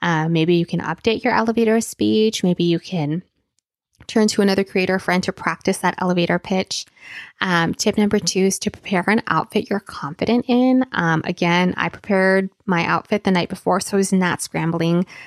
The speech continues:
um, the morning of. As a new mom, I I, I, like, do not have a lot of time. And so for me, it's like, I need to make decisions quickly. I need to have stuff prepped fast. And so pre-,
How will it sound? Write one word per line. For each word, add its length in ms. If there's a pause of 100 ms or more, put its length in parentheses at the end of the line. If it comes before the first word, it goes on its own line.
(240)
um, 280
the 100
morning 380
of. 420
As 180
a 60
new 180
mom, 320
I 600 (440)
I, 520
I, 100
like, 220
do 100
not 200
have 140
a 40
lot 180
of 100
time. 360
And 200
so 380 (340)
for 140
me, 320
it's 180
like, 200
I 80
need 160
to 100
make 160
decisions 480
quickly. 500
I 80
need 180
to 80
have 180
stuff 400
prepped 320
fast. 560
And 160
so 420
pre-, 160